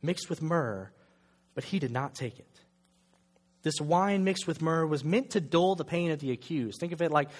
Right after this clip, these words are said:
morphine on the battlefield, whiskey in the Old West. The crucified were offered one chance to ease their experience of suffering as an act of mercy.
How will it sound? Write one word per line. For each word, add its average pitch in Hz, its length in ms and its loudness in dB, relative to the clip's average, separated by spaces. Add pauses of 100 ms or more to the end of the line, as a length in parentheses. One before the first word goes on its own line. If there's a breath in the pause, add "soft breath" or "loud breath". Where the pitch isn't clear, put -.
(220 loud breath)
morphine 147 560 2
on 131 120 -2
the 127 60 -4
battlefield, 131 540 2 (480 soft breath)
whiskey 190 420 4
in 123 60 2
the 131 140 2
Old 156 260 4
West. 131 540 -2 (500 soft breath)
The 180 80 4
crucified 165 680 2
were 165 100 8
offered 160 480 4
one 220 260 4
chance 127 480 0 (120)
to 175 140 -2
ease 214 280 2
their 180 160 6
experience 180 420 0
of 151 160 -6
suffering 131 460 0 (240 loud breath)
as 156 180 4
an 151 80 -2
act 170 300 0
of 147 100 -2
mercy. 135 420 -4